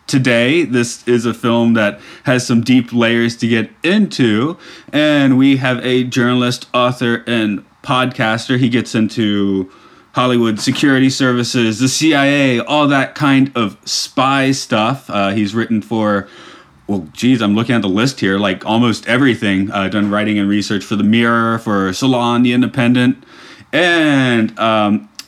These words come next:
very pertinent today, has co-written a book called National Security Cinema. So hello, Tom Secker.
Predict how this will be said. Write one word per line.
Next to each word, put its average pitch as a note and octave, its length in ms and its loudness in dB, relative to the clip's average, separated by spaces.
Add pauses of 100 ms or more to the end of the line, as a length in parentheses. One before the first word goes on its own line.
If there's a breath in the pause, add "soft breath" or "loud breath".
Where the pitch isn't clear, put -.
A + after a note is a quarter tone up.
(260)
very C3+ 360 2
pertinent B2 420 0
today, A2 300 0
has G#2 320 -2 (320)
co-written A#2+ 420 0
a G#2 40 0
book A2 200 -4
called G#2+ 320 -2
National G#2 640 -2
Security G#2 840 -2
Cinema. A#2 960 -2
So G2 260 -2
hello, G#2 360 0
Tom A2+ 300 0
Secker. G2+ 480 -4